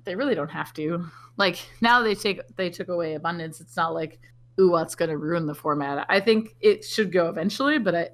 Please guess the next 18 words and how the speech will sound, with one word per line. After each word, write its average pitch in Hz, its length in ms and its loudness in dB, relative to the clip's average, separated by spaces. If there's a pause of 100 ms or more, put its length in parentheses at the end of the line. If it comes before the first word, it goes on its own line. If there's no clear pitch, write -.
I 208 100 6
understand 180 460 4
that 147 100 -6
it's 143 140 -8
not 139 180 -4
gonna 214 120 -8
be - 80 -6
their - 120 -10
first - 280 -18
card. - 280 -4 (100)
A-, - 220 -4
and 254 100 2
I 247 180 6
actually 175 460 -2
am 156 160 -8
okay - 240 -8
with 165 140 -10
that. 165 240 -8